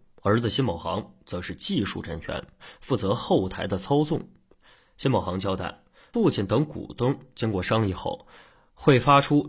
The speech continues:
对资金流动的相关指令给他，他根据指令把投资者的资金进行分拆及节流。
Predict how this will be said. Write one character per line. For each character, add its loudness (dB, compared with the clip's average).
对 4
资 0
金 2
流 2
动 2
的 -6
相 -2
关 4
指 -8
令 2
给 -8
他， -10
他 2
根 2
据 -2
指 -10
令 -6
把 4
投 0
资 4
者 -2
的 -2
资 2
金 0
进 0
行 -2
分 2
拆 2
及 -2
节 2
流。 -4